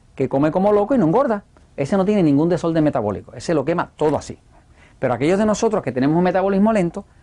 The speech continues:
parece que engordamos hasta de mirar la comida. El diabético le pasa lo mismo.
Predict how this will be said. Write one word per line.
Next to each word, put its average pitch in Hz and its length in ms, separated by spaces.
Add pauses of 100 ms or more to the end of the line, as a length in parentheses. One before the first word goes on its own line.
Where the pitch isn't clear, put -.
(360)
parece 123 360
que 165 80
engordamos 156 540 (100)
hasta 180 380
de 139 80
mirar 117 220
la 120 120
comida. 104 400 (360)
El 139 120
diabético 240 420
le 160 100
pasa 165 220
lo 220 100
mismo. 104 280